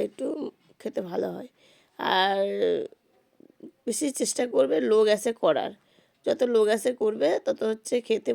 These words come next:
মচমচেটা বেশি ভালো হয়। আর অতিরিক্ত, উম, জোরে জোরে গ্যাসটা থাকলে না, তো হু করে হয়ে যাবে ভিতরটা, অথচ মচমচ করবে না।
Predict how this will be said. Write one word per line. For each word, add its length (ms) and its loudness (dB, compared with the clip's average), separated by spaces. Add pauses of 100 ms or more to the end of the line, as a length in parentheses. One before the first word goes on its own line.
মচমচেটা 580 -4
বেশি 160 -4 (120)
ভালো 240 -2
হয়। 140 -10 (520)
আর 100 0
অতিরিক্ত, 460 -2 (400)
উম, 340 0 (540)
জোরে 220 4
জোরে 280 4
গ্যাসটা 300 2
থাকলে 300 0
না, 60 2 (160)
তো 140 -12
হু 80 -2 (140)
করে 200 8
হয়ে 200 8
যাবে 220 6
ভিতরটা, 280 2 (100)
অথচ 220 -6 (160)
মচমচ 320 -2 (120)
করবে 300 -2
না। 60 -12